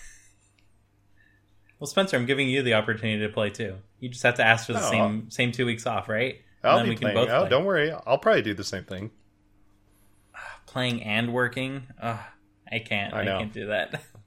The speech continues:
Speaker 2: Yeah, the, especially when it's, like, right on your mind. It was, it was hard to do that for Elden Ring, and when it came out, I spent the first two or maybe three weeks. It was, like, anytime I wasn't working,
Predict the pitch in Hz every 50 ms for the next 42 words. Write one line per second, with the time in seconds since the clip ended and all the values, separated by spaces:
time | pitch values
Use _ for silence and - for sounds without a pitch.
0 | _ _ _ _ _ - - _ _ _ _ - - _ - 120 117 110 104 98
1 | 95 - - 113 113 107 104 95 104 98 98 - - 110 92 - - 104 95 92
2 | 95 - - 95 98 101 - 110 98 101 98 92 98 101 101 107 104 101 98 85
3 | 92 110 107 107 98 - - 104 113 104 98 - 104 98 92 - - 90 95 92
4 | 92 92 87 - - 85 85 90 92 92 90 87 87 87 90 90 95 98 95 90
5 | 85 65 62 95 107 104 104 101 101 98 - - 107 104 101 98 95 92 92 92
6 | - - 101 98 - - 104 98 95 - 90 101 95 - - 95 95 92 - -
7 | - _ _ _ _ _ _ _ _ _ _ _ _ _ _ _ _ - - -
8 | - 117 107 104 104 101 95 87 - _ _ _ _ _ - 95 101 98 95 87
9 | 98 90 - 92 92 92 90 92 92 92 95 - - - _ _ - - _ _
10 | _ - 110 107 101 92 98 95 92 90 - _ - _ _ _ _ _ _ _
11 | _ - 139 139 147 151 147 - 143 131 131 127 123 117 117 113 117 113 98 98
12 | 104 104 - - 139 139 147 151